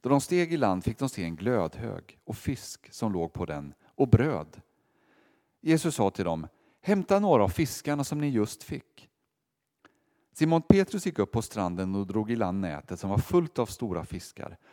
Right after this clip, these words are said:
hundrafemtiotre stycken. Och fast det var så många gick nätet inte sönder. Jesus sa till lärjungarna:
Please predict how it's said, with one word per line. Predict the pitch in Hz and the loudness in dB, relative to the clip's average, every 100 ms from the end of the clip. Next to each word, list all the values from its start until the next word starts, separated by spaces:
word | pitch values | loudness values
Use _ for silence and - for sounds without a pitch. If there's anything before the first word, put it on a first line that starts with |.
| - | 2
hundrafemtiotre | 135 135 139 156 135 139 - 98 85 | 4 4 2 0 -4 -4 -6 -8 -8
stycken. | - 87 - 78 - - _ _ _ _ _ _ | -10 -14 -14 -16 -16 -20 _ _ _ _ _ _
Och | _ 135 | _ 0
fast | 170 202 - | 4 4 2
det | |
var | 120 101 | 2 2
så | 117 | 2
många | 120 104 82 | 0 0 -2
gick | 101 - | -6 -4
nätet | 117 117 - 90 | -4 -4 -8 -10
inte | 87 92 | -8 -8
sönder. | - 101 90 80 87 - _ _ _ _ _ _ _ _ _ | -8 -8 -8 -10 -12 -16 _ _ _ _ _ _ _ _ _
Jesus | 147 160 175 156 | 2 2 2 0
sa | 120 101 | 2 0
till | 107 | -2
lärjungarna: | 107 92 80 76 76 80 | -2 -2 -4 -8 -8 -10